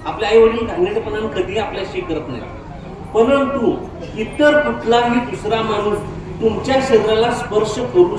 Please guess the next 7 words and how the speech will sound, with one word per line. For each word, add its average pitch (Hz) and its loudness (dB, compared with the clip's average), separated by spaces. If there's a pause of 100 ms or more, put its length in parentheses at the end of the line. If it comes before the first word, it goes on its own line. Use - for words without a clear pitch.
शकत 190 -4
नाही. 160 -2 (1300)
परत 294 6
दुसरं 277 0
महत्त्वाचं, 254 0
तुम्ही 240 0
कुठंतरी 240 -2